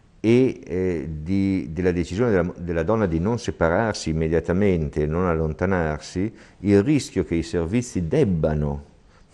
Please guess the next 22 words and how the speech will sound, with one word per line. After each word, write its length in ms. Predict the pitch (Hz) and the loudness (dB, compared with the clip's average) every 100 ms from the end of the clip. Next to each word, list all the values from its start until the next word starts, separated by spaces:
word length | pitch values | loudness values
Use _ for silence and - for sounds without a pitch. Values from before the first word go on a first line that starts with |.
| - | -2
per 160 | 98 | -2
tutelare 420 | 85 87 98 127 | 0 -2 0 2
il 60 | 120 | 2
bambino, 320 | 92 92 117 | 0 0 0
allontanarlo 840 | 90 85 78 82 82 85 78 73 | 0 0 -2 -2 0 0 0 -2
da 120 | 71 71 | -4 -4
questa 260 | 76 - | -4 -6
famiglia 580 | 78 110 85 73 71 69 | -6 -4 -2 -2 -2 -2
è 300 | 50 78 76 - - | -2 -4 -4 -8 -18
forte. 520 | - 80 73 73 - - - - - - | -6 -2 -2 -4 -8 -12 -16 -20 -20 -6
Questo 300 | - 151 147 | 0 2 0
fatto, 680 | 120 107 113 - 110 113 - - - _ _ - _ - - | 0 0 0 2 0 0 -8 -20 -20 _ _ -20 _ -20 -20
eh, 100 | 50 - - - - - | -18 -18 -18 -20 -20 -20
crea 260 | - 151 117 | -2 2 2
quasi 340 | - 127 104 | 4 2 2
un 160 | 107 98 | 0 0
conflitto 720 | - 117 - 139 123 - 87 | -2 -2 -2 0 -2 0 -4
fra 180 | - 85 | 0 2
i 100 | 85 | 2
diritti 460 | 82 101 147 - | 2 0 0 -2
della 220 | 95 82 85 | 0 2 4
donna 680 | 90 82 80 76 73 73 | 4 2 0 -2 -4 -6